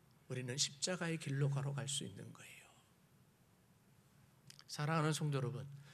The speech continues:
하나님이 우리를 지으실 때에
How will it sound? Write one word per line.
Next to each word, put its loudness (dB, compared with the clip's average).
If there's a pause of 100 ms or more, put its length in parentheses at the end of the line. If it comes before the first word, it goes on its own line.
(560)
하나님이 6
우리를 8
지으실 8
때에 4